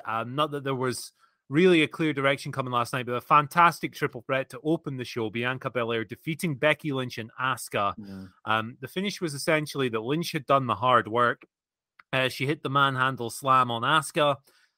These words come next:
Speaker 1: had it won, but then got lobbed out of the ring by Bianca, who stole the pin on Asuka. Very interesting outcome. I think a lot of people, myself included, would have picked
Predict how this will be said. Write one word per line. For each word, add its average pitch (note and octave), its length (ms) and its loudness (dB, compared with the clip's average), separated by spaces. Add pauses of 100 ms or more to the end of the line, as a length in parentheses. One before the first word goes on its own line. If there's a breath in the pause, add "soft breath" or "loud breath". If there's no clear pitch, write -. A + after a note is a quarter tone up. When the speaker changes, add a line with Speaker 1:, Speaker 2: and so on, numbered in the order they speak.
(180)
Speaker 1:
had G3 140 8
it C3 120 2
won, B2+ 560 0
but B2 200 -6
then B2+ 180 2
got A#2 220 0
lobbed D3 480 4
out C3+ 140 4
of A2+ 60 -6
the A#2 100 2
ring A#2 220 0
by A2 160 2
Bianca, A2 520 -4
who A2+ 120 -8
stole D3+ 460 -2
the C3+ 140 0
pin C#3+ 420 0 (380 loud breath)
on G#2+ 140 -8
Asuka. G2 500 -4
Very D3+ 300 4
interesting C3+ 600 -2
outcome. A#2 440 -4
I A2 40 -8
think B2+ 220 -10
a A#2 60 -8
lot B2+ 260 -2
of B2 120 -10
people, A#2 260 -12
myself B2+ 420 -2
included, B2 460 -2 (300 soft breath)
would B2 100 -8
have B2+ 100 -10
picked D3 200 -8